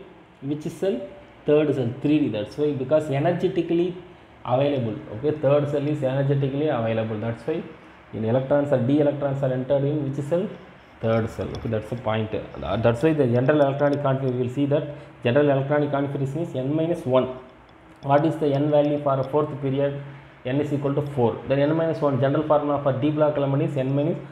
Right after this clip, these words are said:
one. N minus one means four minus one. Then electron will enter into which cell? Four. Third cell. For fifth period,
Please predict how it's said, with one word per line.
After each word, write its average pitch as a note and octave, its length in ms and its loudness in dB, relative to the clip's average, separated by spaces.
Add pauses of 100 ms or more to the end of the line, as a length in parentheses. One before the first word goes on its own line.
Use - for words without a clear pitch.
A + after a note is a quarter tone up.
(180)
one. A2+ 220 0
N C3+ 160 0
minus D#3+ 220 0
one D3 180 0
means D#3+ 180 -4
four D#3 180 6
minus D3+ 340 -2
one. A2+ 200 -4 (360)
Then C3+ 80 -4
electron D3 420 2
will C#3 120 0
enter C#3+ 300 2
into D3+ 200 -2
which C#3+ 160 -6
cell? D3+ 340 -2 (580)
Four. - 120 -10 (440)
Third A#2 240 2
cell. G#2 140 -4
For C#3+ 220 2
fifth E3+ 420 0
period, E3 300 2